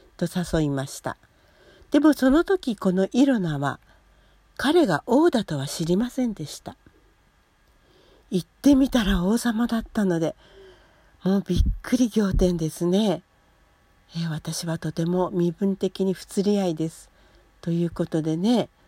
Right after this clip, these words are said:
別れたんだったか、えー、そのイロナさんは自ら命を絶ったんだったか、どうだったか忘れましたけれどもね。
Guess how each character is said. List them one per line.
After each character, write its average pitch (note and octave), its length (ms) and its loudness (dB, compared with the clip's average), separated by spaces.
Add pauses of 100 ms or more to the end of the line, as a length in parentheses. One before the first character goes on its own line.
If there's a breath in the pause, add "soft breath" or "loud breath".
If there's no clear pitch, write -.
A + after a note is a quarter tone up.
(480 soft breath)
別 D#3+ 320 -4
れ F#3+ 140 -2
た E3 180 -2
ん D#3+ 120 -2
だ D3+ 80 -4
っ D3 60 -8 (180)
た C#3 140 -4
か、 - 200 -6 (380)
え C#3+ 1080 -6
ー、 - 20 -16
そ D3+ 140 -6
の C#3 120 -4
イ D#3+ 120 0
ロ E3 140 2
ナ D3+ 160 -2
さ D3+ 180 -6
ん C#3+ 100 -4
は C3+ 180 -8 (680 soft breath)
自 F3 280 0
ら D#3 180 0
命 F3 440 0
を D#3 80 -4
絶 D#3 160 -8
っ D#3 60 -10 (120)
た C#3+ 140 -4
ん D3 100 -4
だ C#3 100 -6
っ C#3 140 -10
た C3+ 100 -10
か、 - 200 -8
ど E3 180 2
う D#3 60 -2
だ C#3 100 -6
っ B2+ 100 -8
た - 120 -10
か - 180 -6
忘 D3+ 280 -4
れ D#3+ 120 0
ま D#3 180 -4
し - 80 -14
た D#3 160 -10
け D#3+ 180 -8
れ C#3 120 -8
ど C#3 120 -10
も B2+ 180 -10
ね。 G3+ 920 -4